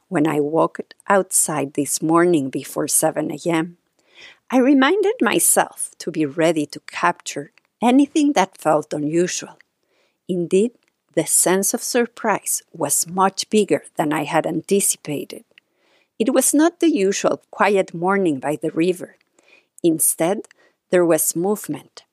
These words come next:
action, boats, and a blue structure going from one end of the river to the other. I learned this is part of the preparation for the Paris Olympic Games,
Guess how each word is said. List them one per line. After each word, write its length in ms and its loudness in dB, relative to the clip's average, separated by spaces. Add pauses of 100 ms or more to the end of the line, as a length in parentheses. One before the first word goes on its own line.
(120)
action, 500 -2 (240)
boats, 520 2 (320)
and 160 2
a 40 6
blue 320 2
structure 840 -2
going 340 2
from 300 -6
one 320 2 (100)
end 320 2
of 140 -2
the 160 -2
river 420 0
to 140 -6
the 180 0
other. 360 2 (500)
I 100 2
learned 400 -2 (260)
this 220 -2
is 160 -2
part 400 -4
of 120 -8
the 100 -6
preparation 840 0
for 280 -4
the 120 -6
Paris 540 0
Olympic 600 0
Games, 540 0